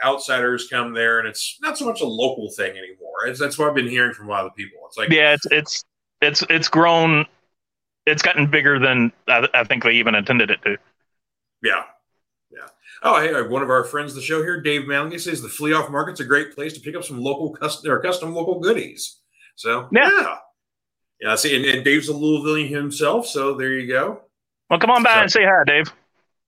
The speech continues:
Speaker 1: Oh, see, there you go. Yeah, see, yeah, check out William there, and, uh, yeah, so you get some lovely, uh, art like, uh,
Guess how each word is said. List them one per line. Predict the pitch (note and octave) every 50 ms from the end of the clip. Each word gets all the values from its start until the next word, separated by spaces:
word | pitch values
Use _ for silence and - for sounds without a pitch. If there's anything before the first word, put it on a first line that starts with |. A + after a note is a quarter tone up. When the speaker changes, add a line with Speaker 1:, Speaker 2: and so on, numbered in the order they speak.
| _ - F4
Speaker 1:
Oh, | F#4 E4
see, | - - F4 A3
there | G3+ A3+ A#3 A#3
you | A#3 A3+
go. | D#3+ B2 A2
Yeah, | A#2 C3 C3 B2+
see, | C3 D#3 C#3+ C#3
yeah, | B2 B2 B2+ B2+ B2+ B2+ B2
check | - - G3 G3 F#3+ F#3+
out | F3 E3+ D#3+ D#3+
William | E3 E3 D#3 C#3 A#2
there, | A2 G#2+ A2 A2 A2
and, | G#2+ G#2 G#2
uh, | G#2 G#2+ G#2 - - - - - _ _ _
yeah, | A#2+ A2+ - - - - _ _
so | - B2+
you | B2+ B2
get | C3 C3 - - - _ _ _ _ _ _ _ _ _ _ _ _
some | - - - - - - - _ _
lovely, | B2 C3+ C#3+ C#3 C3 C3 C3 B2 B2
uh, | A#2+ A#2 A2
art | A#2 B2+ C3 C3 C3 C3
like, | B2+ B2 A#2+
uh, | B2 B2 A#2+ A#2 A#2